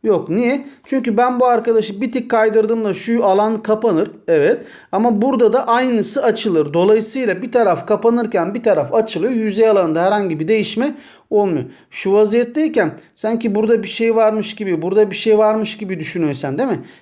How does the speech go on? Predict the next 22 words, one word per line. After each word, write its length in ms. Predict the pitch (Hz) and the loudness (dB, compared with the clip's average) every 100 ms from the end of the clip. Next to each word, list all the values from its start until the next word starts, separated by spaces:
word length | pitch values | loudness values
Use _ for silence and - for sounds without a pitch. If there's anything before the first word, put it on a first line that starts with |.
| - | -10
E 100 | 190 | -2
ben 220 | 240 226 | 0 2
bunu 160 | 233 233 | 2 2
alır 300 | 214 208 202 | 2 0 -2
bir 120 | 269 | -4
tık 200 | 240 233 - - 175 180 | -4 -6 -10 -20 -8 -2
yana 300 | 214 214 214 | 0 0 0
kaydırır. 580 | 196 185 185 147 143 | 0 0 0 -2 -4
Bu 100 | 247 | -2
vaziyetteki 600 | 240 202 190 185 180 160 156 | 2 2 0 -2 -4 -6 -4
gibi 140 | 147 | 0
yaparsam 680 | 202 180 143 - 254 - - _ _ _ _ | 0 0 -2 -2 -6 -8 -18 _ _ _ _
soru 280 | 143 170 | -6 -6
biter. 300 | 233 202 131 - - _ | -4 -4 -6 -8 -20 _
Şu 180 | - 202 | -6 -2
an 140 | 233 | -2
kaç 260 | 240 285 - | 0 0 0
tane 220 | 240 220 | -2 0
yüzey 400 | 196 180 180 185 | -2 -2 0 0
gözüküyor? 540 | 170 156 135 160 214 - | 0 -2 -2 -2 -2 -2
Sayalım 400 | - 160 277 | 0 2 2
mı? 100 | 190 | 0